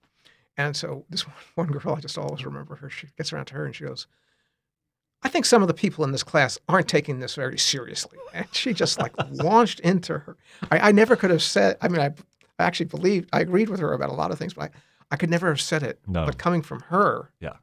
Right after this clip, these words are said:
Speaker 1: it was great. And she's
Speaker 2: <laughs>
Speaker 1: chastised her classmates. So I, you know, different kids react differently to sort of social, uh, pressures.
Speaker 2: Yeah. But it was really, it could never,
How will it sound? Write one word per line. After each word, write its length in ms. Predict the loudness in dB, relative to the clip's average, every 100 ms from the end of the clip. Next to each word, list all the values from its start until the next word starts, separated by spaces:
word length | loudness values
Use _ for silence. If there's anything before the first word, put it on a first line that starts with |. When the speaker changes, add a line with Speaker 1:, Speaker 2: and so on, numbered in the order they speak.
| -6
Speaker 1:
it 120 | -6
was 120 | -6
great. 380 | -10 -6 -6 -6 -8 -8 -4 -4
And 80 | -2
she's 120 | -4 -6
Speaker 2:
<laughs> 60 |
Speaker 1:
chastised 800 | -4 0 0 0 -8 -12 -12 -14 _ -8 -6
her 100 | -4
classmates. 920 | -4 -4 -4 -4 -8 -12 -14 -20 -20 _ _ _ _ _ _ _ _ _ -20 -18 -8
So 180 | 4 6
I, 120 | 6
you 100 | 4
know, 260 | 4 2 -4 _ -6
different 200 | -4 -2
kids 200 | -4 -2
react 220 | -4 -4 -8
differently 360 | -10 -10 -12 -14
to 120 | -14
sort 180 | -14 -16
of 120 | -16 _ _
social, 460 | -10 -8 -8 -14 -20 _ _ _ -16
uh, 80 | -16 -16
pressures. 460 | -10 -10 -10 -18 -20 -18 -6
Speaker 2:
Yeah. 280 | -4 -4 -8 _ _ _
But 120 | 2
it 40 | 2
was 160 | 2 0
really, 220 | 2 2
it 100 | 2
could 160 | 2
never, 260 | 2 4